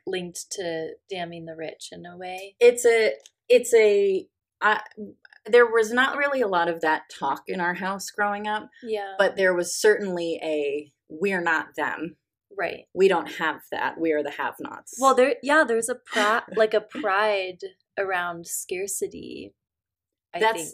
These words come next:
Speaker 1: think,
Speaker 2: yes.
Speaker 1: that
Speaker 2: Yeah.
Speaker 1: can be felt and, like, expressed in a lot of different ways. One place that I lived for a few years in particular, that was, like, the culture of the, the whole region was, like, scarcity,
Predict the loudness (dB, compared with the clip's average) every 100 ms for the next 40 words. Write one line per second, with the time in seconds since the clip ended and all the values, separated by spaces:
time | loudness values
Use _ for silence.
0 | -16 -2 2 2 -2 -6 -2 0 0 -4
1 | -4 -4 -4 -6 -10 -14 -16 -14 -14 -16
2 | _ -4 -4 -6 _ -16 -14 -12 -12 -12
3 | -14 -16 -14 -10 -8 -8 -8 -14 -14 -14
4 | -12 -12 -16 -18 -16 -14 -14 -16 -18 -20
5 | _ _ 0 0 2 0 -4 -2 -4 -4
6 | -8 -12 -14 -14 -10 -10 -12 -14 -14 -12
7 | -10 -10 -12 -12 -12 -14 _ _ _ _
8 | _ _ -16 -14 -10 -10 -10 -8 -6 -2
9 | -2 -4 -4 -4 -4 -6 -8 -8 -10 -10
10 | -12 -10 -10 -10 _ -8 -6 -8 _ _
11 | _ _ _ -6 -4 -2 -4 -4 -8 -10
12 | -8 -10 -12 -16 -16 -12 -8 -8 -10 _
13 | _ _ _ _ _ _ _ -16 -4 0
14 | 0 -2 -10 -12 -14